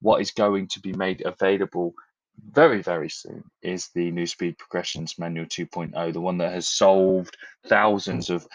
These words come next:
S and C coaches' speed coaching problems over the world. And this one is, is, is hoping to do thousands and thousands of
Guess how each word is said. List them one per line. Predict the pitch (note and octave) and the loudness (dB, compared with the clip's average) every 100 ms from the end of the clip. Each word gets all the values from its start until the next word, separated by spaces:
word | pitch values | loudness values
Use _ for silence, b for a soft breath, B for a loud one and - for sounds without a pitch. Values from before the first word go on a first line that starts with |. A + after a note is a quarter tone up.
| B | B
S | F#2+ - | -4 -2
and | F#2 | -6
C | - F#2 | -4 -6
coaches' | E2 F#2+ E2 F#2 E2+ | -4 -4 -2 -4 -4
speed | - G2 F#2+ | -4 -4 -4
coaching | - F2+ - F#2+ | -2 -2 -2 -6
problems | F2 - G#2+ G#2+ - G#2 G#2 G#2 B B - | -8 0 2 2 4 2 2 -2 B B 4
over | G#2 F#2+ | 4 4
the | F#2 | 0
world. | F2+ G2+ G2+ | 4 6 6
And | E2+ F#2 | 2 0
this | G#2 - | -2 0
one | G2+ F#2+ | -2 -2
is, | F2+ - | -4 -6
is, | F#2 E2+ | -6 -4
is | F#2 | -6
hoping | G2+ F#2+ F2 F#2+ F#2 | 0 -2 0 -6 -8
to | - | -8
do | F#2 | -8
thousands | - G2 F#2 F2+ F2 E2 | -2 0 0 0 -8 -8
and | F2 E2 | -10 -6
thousands | E2 E2 D#2+ D#2 | -4 -4 -10 -14
of | D2 | -18